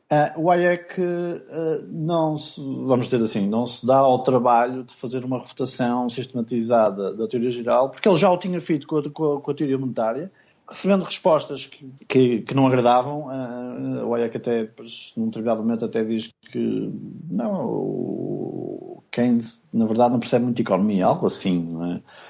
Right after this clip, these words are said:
Ah, ele até dá isso, até dá, faz essa afirmação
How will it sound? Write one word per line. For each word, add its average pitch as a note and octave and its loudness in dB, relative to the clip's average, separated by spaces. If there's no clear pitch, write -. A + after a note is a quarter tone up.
Ah, G#2 -2
ele B2 4
até A#2 2
dá G#2+ 6
isso, G2 -4
até G2 -4
dá, F#2 -2
faz G#2+ -4
essa G#2+ -10
afirmação F#2 -8